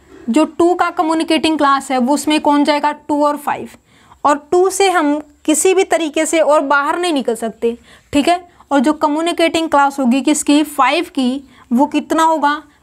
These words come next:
वो भी आपका टू और फ़ाइव होगा। मतलब टू और फ़ाइव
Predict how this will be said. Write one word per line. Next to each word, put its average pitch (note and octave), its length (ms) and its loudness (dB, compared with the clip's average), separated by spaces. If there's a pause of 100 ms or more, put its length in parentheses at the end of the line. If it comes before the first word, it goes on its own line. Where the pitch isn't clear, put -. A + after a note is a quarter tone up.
(120)
वो C4+ 180 2
भी D#4 160 2
आपका C#4 340 0
टू C4 400 -4
और F4 240 -2 (120)
फ़ाइव A#3+ 300 -4
होगा। A#3+ 160 -2
मतलब C#4+ 560 0 (520)
टू F4+ 180 4
और D#4+ 260 4
फ़ाइव C#4+ 300 -2